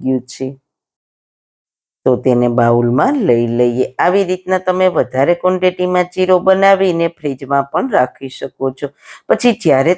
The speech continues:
તમારે અથાણું બનાવવું હોય ત્યારે તમે તાજે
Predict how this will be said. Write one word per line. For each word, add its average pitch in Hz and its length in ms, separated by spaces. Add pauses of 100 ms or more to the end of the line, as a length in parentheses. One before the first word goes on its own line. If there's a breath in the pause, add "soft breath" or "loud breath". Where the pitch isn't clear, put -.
તમારે 196 340 (140)
અથાણું 185 460
બનાવવું 208 480
હોય 185 240
ત્યારે 165 220 (100)
તમે 147 180
તાજે 135 380